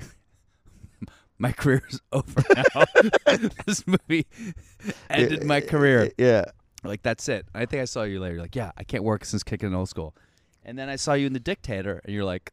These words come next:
Speaker 1: <laughs> "The Dictator ended my
Speaker 2: It ended my
Speaker 1: career."
Speaker 2: career.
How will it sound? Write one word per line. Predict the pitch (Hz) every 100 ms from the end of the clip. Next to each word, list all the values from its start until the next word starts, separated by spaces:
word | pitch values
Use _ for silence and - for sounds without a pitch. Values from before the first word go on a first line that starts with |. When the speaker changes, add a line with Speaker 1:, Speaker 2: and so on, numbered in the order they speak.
| _
Speaker 1:
<laughs> | -
"The | - _ _ - - -
Dictator | - - 135 117 101 _ _ _ _ _
ended | - 165 - -
my | 175 202
Speaker 2:
It | 156 120
ended | 107 127 110
my | 113
Speaker 1:
career." | 98 101
Speaker 2:
career. | 95